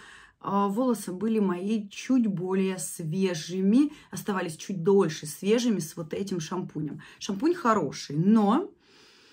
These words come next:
а, теперь я буду, я допользую все шампуни, всё, что есть у меня, и я планирую купить, а, какой-нибудь профессиональный, а, литровый шампунь.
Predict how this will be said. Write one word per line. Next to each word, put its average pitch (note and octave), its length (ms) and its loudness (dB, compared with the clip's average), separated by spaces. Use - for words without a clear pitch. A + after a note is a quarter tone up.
а, F3 680 -4
теперь A3 720 0
я G3+ 580 4
буду, A3+ 800 2
я G#3+ 320 2
допользую G3 680 2
все F#3+ 160 -10
шампуни, G3 680 0
всё, G3 160 -6
что - 160 -10
есть F#3+ 320 -4
у F#3 40 -4
меня, G#3+ 460 0
и G3 100 -6
я G3+ 300 -2
планирую G#3+ 680 0
купить, G3 720 -4
а, F3+ 320 -6
какой-нибудь G#3+ 720 2
профессиональный, F3+ 1200 -2
а, F3 220 -8
литровый E3 760 -4
шампунь. D#3+ 560 -8